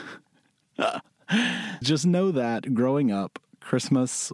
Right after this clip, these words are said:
was not a thing that we celebrated. We didn't have trees. We didn't have Santa Claus. We didn't give gifts to each other. That wasn't a thing that we did. Now, we did sometimes go to my aunt and uncle's house for Christmas,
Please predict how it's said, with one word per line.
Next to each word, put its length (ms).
was 200
not 200
a 60
thing 160
that 80
we 80
celebrated. 460
We 120
didn't 220
have 140
trees. 600
We 100
didn't 180
have 120
Santa 280
Claus. 600
We 140
didn't 580
give 240
gifts 240
to 100
each 240
other. 300
That 220
wasn't 400
a 80
thing 300
that 100
we 120
did. 380
Now, 180
we 220
did 500
sometimes 580
go 220
to 140
my 140
aunt 200
and 80
uncle's 260
house 320
for 160
Christmas, 480